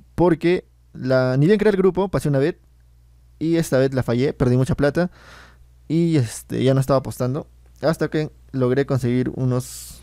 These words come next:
veinte dólares para volver a apostar, con lo que pude recuperar un poco de lo que había perdido. Este,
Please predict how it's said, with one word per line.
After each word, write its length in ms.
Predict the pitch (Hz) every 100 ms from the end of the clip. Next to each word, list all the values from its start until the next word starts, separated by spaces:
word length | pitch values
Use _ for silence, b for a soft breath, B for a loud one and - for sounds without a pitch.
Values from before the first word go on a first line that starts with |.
| -
veinte 260 | 120 127 127
dólares 320 | 123 131 -
para 160 | 131
volver 320 | 113 120 127 - B B B B B
a 120 | -
apostar, 500 | 117 117 - 160 - - - - - - -
con 180 | 185 190
lo 140 | 190
que 100 | 196
pude 260 | - 175 170
recuperar 540 | 139 - 123 139 - - - -
un 140 | 135
poco 280 | 131 131 123
de 60 |
lo 120 | 113 113
que 80 |
había 100 | 117
perdido. 360 | 123 120 143 202 - b b - - - - - - - -
Este, 580 | - - - - 57